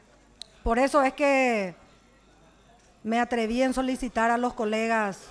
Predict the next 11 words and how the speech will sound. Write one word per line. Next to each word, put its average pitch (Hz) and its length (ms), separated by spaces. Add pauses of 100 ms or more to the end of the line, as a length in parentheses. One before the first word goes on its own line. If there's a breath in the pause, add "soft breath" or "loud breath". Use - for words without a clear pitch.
(460)
le 220 160
demos 233 240
el 240 80
tratamiento 247 560
y 277 40
la 247 100
aprobación 226 540
sobre 220 420
tablas, 208 580 (480)
presidente. 202 600 (160)
Gracias. 208 480